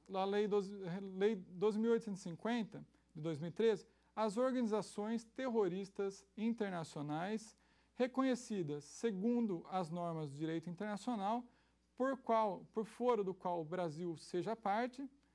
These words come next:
cujos atos de suporte ao terrorismo, bem como os atos preparatórios ou de execução de atos terroristas,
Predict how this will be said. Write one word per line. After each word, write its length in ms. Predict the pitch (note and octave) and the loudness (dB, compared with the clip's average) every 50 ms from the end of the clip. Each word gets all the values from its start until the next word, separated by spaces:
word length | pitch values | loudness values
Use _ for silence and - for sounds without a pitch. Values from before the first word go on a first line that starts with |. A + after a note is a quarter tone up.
| _ _ _ _ _ _ | _ _ _ _ _ _
cujos 440 | - B3+ C#4 C#4 B3 C4+ A#3 E3+ G3+ | 0 2 2 4 4 2 2 2 4
atos 300 | A3 G#3+ G3+ F#3+ - - | 4 4 2 0 -4 -8
de 80 | G#3+ | -10
suporte 580 | F3+ - G#3 F3+ - - G3+ G#3+ A#3 A3+ A3 A3+ | -10 -8 -10 -10 -4 -2 0 2 2 2 0 -2
ao 80 | G3+ | -4
terrorismo, 680 | F#3 - G#3 A3 A3 G#3+ G3+ F3 E3 F#3 F3+ D3+ C#3 D3+ | -6 -4 -2 -2 0 2 2 0 0 0 -2 -4 -4 -6
bem 260 | D#3 D#3 F3+ A3 B3 B3 | -6 -2 0 0 0 0
como 320 | B3 - A3+ G#3+ F#3+ F#3+ | 0 0 0 0 0 -2
os 160 | F3 C#3 C#3+ | -4 -4 -2
atos 220 | G3+ G#3+ A3+ A3+ - | -2 -2 -2 -4 -6
preparatórios 1040 | - - C4 B3+ - - B3+ A#3 G#3 F3+ - - F3 F3 E3+ D#3 D3 C#3 - - _ _ _ _ _ _ _ | -8 -8 -8 -6 -4 -4 -2 -2 -2 -4 -4 -2 -2 0 0 0 -2 -4 -8 -12 _ _ _ _ _ _ _
ou 240 | - G#3 A#3+ C4 B3+ | 2 2 4 4 2
de 120 | G3 F#3 | 2 4
execução 600 | G3+ F#3 D#3 G3 - - - - - A3 G#3+ G3+ | 4 2 2 0 -4 -6 -8 -6 -4 -4 -2 -2
de 120 | F#3 D#3+ F#3 | -2 0 2
atos 240 | G3 G3+ F#3 - - | 2 0 0 -2 -6
terroristas, 800 | - F3 D#3 D#3 E3 F3+ A3+ A#3+ A3+ A#3 - - C#3 C3+ - | -6 -4 -4 -2 -2 -2 0 -2 -2 -4 -6 -8 -10 -10 -10